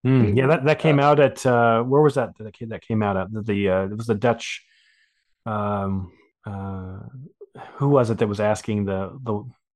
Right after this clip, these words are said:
Speaker 1: the Moderna, was it the Moderna rep?
Speaker 2: I was thinking it was Pfizer, but I,
Speaker 1: Pfizer,
Speaker 2: I don't
Speaker 1: I think
Speaker 2: know.
Speaker 1: it was Pfizer.
Speaker 2: Yeah, I, I, but yeah, it's like, okay, regardless of whether or not that's actually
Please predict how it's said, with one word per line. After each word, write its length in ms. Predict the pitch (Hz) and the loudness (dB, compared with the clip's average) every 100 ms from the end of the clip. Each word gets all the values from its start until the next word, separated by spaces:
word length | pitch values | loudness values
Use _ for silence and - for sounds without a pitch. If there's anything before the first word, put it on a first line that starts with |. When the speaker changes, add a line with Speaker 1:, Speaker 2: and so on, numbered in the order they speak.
| _ _ _ _ _ | _ _ _ _ _
Speaker 1:
the 220 | 120 104 | 0 2
Moderna, 680 | 104 104 107 107 104 101 90 _ - | 2 2 2 2 0 -2 -6 _ -8
was 100 | 120 | -6
it 40 | 110 | -2
the 40 | |
Moderna 440 | 110 107 113 120 | -4 0 0 0
rep? 280 | 120 123 123 - _ _ _ _ _ - - - | 0 0 -2 -10 _ _ _ _ _ -16 -12 -2
Speaker 2:
I 100 | 107 | 0
was 160 | 120 | 0
thinking 240 | - 107 98 | -2 -8 -6
it 40 | |
was 120 | 90 | -8
Pfizer, 340 | - 90 92 92 | -4 -2 -2 0
but 140 | 98 | 0
I, 140 | 113 131 | 2 6
Speaker 1:
Pfizer, 240 | 180 139 | 6 6
Speaker 2:
I 40 | |
don't 80 | 139 | 4
Speaker 1:
I 20 | 113 | 4
think 120 | 143 | 2
Speaker 2:
know. 20 | |
Speaker 1:
it 20 | |
was 120 | 131 | 0
Pfizer. 380 | - 117 110 107 - _ _ _ - | 0 -2 -2 -8 -12 _ _ _ -12
Speaker 2:
Yeah, 500 | 131 110 101 98 113 - | -2 2 2 2 -2 -6
I, 120 | - 104 | 0 0
I, 320 | 95 - - _ _ _ _ _ _ _ _ _ - | -2 -12 -12 _ _ _ _ _ _ _ _ _ 2
but 80 | 185 | 4
yeah, 220 | 190 113 | 6 4
it's 160 | 107 | 2
like, 400 | - 135 101 - - | 2 2 0 -12 -4
okay, 460 | 131 - 107 101 127 | -4 -2 -6 -6 -4
regardless 500 | 156 156 147 131 110 | -2 0 0 0 -4
of 60 | 107 | -6
whether 140 | 104 | -6
or 20 | |
not 160 | 98 95 | -6 -10
that's 160 | 95 | -10
actually 460 | 98 95 101 90 90 | -12 -14 -14 -16 -18